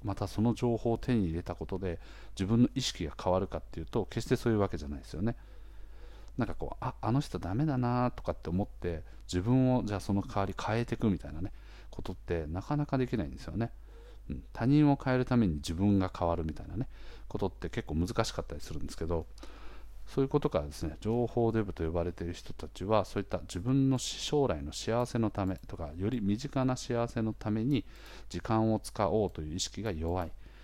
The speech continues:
またはそういう情報に囲まれていないという結果、アウトプットが伴わない。すなわち情報のインプットばっかりに偏っていってしまって、情報デブというふうに呼ばれてしまう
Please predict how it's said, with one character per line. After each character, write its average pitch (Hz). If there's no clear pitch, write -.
ま 110
た 135
は 123
そ 127
う 127
い 127
う 123
情 120
報 117
に 139
囲 -
ま 120
れ 113
て -
い 95
な 95
い 90
と -
い 113
う 107
結 -
果、 143
ア -
ウ 95
ト 95
プ -
ッ 85
ト -
が 113
伴 87
わ 82
な 78
い。 -
す 110
な 101
わ 95
ち 113
情 92
報 95
の 90
イ 101
ン 107
プ -
ッ -
ト 80
ば 85
っ 95
か 82
り 80
に 78
偏 90
っ 90
て -
い -
っ -
て -
し -
ま 87
っ -
て、 -
情 90
報 85
デ 92
ブ 87
と 78
い 80
う -
ふ -
う 90
に 120
呼 82
ば 90
れ 90
て 85
し -
ま 78
う -